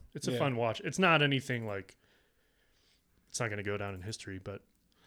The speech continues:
Speaker 2: Yeah.
Speaker 1: I've enjoyed it so far.
Speaker 2: Did you watch Severance?
Speaker 1: I haven't, but I
Speaker 2: I
Speaker 1: love
Speaker 2: hear
Speaker 1: Adam
Speaker 2: it's awesome.
Speaker 1: Scott. Yeah.
Speaker 2: Yeah.
Speaker 1: Um, and then I'm also looking forward to, um, earlier today, I was reading up on The Righteous,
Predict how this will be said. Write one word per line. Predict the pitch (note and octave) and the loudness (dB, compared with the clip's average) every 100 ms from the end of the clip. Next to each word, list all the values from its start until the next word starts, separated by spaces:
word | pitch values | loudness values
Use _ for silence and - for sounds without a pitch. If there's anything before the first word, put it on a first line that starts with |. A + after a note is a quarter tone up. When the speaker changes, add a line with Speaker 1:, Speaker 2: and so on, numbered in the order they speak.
| _ - | _ -4
Speaker 2:
Yeah. | B2+ | 0
Speaker 1:
I've | C#3 | 2
enjoyed | C#3 A#2 F#2+ | 2 0 -2
it | G2 | -4
so | - F#2+ | -6 -10
far. | G#2+ B2+ - | -10 -8 -6
Speaker 2:
Did | C3+ | -2
you | D#3 | 0
watch | D#3+ D3+ | 0 -2
Severance? | A#2+ A2+ C#3+ D3 - - _ _ _ _ - | -6 -6 -6 -6 -8 -10 _ _ _ _ -8
Speaker 1:
I | A#2 | -4
haven't, | G#2 G2+ F#2 F#2 _ - | -2 -4 -6 -14 _ -4
but | A#2 | 2
I | |
Speaker 2:
I | |
Speaker 1:
love | B2+ | 6
Speaker 2:
hear | D#3 | 6
Speaker 1:
Adam | D3 | 6
Speaker 2:
it's | A#2 | 4
awesome. | A2+ B2 | 2 2
Speaker 1:
Scott. | G#2+ G#2 | 0 -2
Yeah. | B2+ G#2+ F#2 - | -2 -2 -4 -12
Speaker 2:
Yeah. | - A2+ - _ _ _ _ _ - C#3 | -6 -6 -6 _ _ _ _ _ -8 0
Speaker 1:
Um, | C3 A#2+ A#2 A2+ G#2+ - | 2 2 0 -4 -10 -8
and | B2 B2+ | -4 0
then | B2 A#2+ | 0 0
I'm | B2+ | -2
also | C3 C#3+ D3+ C#3+ | 0 0 2 2
looking | C#3 C#3 A#2+ | 2 -2 -4
forward | - B2+ B2 A#2+ A2 | -2 -2 0 -2 -2
to, | - A#2+ A2+ A2 G#2+ G2+ - - - - | -4 -2 -2 -2 -4 -8 -16 -20 -18 -14
um, | A#2 G#2+ G#2+ | -12 -10 -2
earlier | C3 C#3+ B2 | 2 2 2
today, | - G#2 G2+ | 0 -2 -2
I | G#2 | -4
was | G#2+ G#2+ | -6 -4
reading | A2 G#2 G#2+ | -4 -4 -6
up | G#2+ | -8
on | G2 G2 | -10 -10
The | F#2 | -8
Righteous, | A2 B2+ - - - - | -4 -4 -6 -10 -12 -16